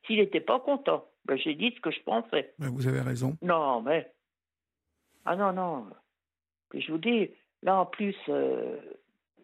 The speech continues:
Speaker 1: j'ai, j'ai, ben, maintenant, euh, j'ai, j'ai du psoriasis,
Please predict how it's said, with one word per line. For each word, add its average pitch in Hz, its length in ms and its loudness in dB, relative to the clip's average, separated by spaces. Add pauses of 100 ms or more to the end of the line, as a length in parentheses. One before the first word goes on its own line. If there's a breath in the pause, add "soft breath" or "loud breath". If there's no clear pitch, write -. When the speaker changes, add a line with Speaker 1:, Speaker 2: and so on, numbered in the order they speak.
(640)
Speaker 1:
j'ai, 143 480 -6
j'ai, 123 200 -12
ben, 127 260 -6
maintenant, 160 540 -2
euh, - 220 -6 (1000)
j'ai, 202 300 2 (440)
j'ai 190 500 4
du 170 400 -2 (100)
psoriasis, 254 640 2